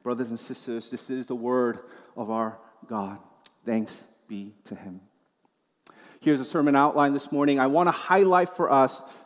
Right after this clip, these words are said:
three things that Paul prays for, and these are the three things that you and I can take hold of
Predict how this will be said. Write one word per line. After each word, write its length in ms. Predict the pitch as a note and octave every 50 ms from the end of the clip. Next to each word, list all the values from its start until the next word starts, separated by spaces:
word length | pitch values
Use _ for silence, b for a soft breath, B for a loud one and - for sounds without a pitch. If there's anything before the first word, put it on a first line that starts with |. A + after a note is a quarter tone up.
| B
three 340 | - - - F#3 A3 A#3 A#3+
things 460 | - - - A3 G3+ F3+ D#3+ D3+ C3
that 160 | - C#3+ C3+ -
Paul 400 | - - E3+ E3 E3 D#3+ D#3 D#3
prays 440 | - - - F3 D#3+ D#3+ E3 -
for, 400 | - - - C#3 B2+ B2+ C3 B2+ B B B B B
and 160 | B D3 D3+
these 400 | C3 D#3+ F3+ G#3 A3 G#3+ - - B B B B
are 120 | D3 D3+
the 100 | D3 D3+
three 380 | C#3+ - - - G3 A3+ A#3 A#3
things 560 | E3 - - - G#3+ G#3 - F#3 E3+ D#3 C3+
that 340 | - D#3+ D#3 D#3 D3+ D3+ -
you 160 | F3 G#3+ A3+
and 100 | A3 F#3+
I 260 | F3 F3 F3+ F#3+ F#3
can 240 | F#3 - - E3+ C#3+
take 260 | - - - G3+ G3+
hold 480 | - - - - G#3 G#3+ A#3 A#3+ A#3 -
of 420 | D3 D3 D3 D#3+ F3+ F#3+ - -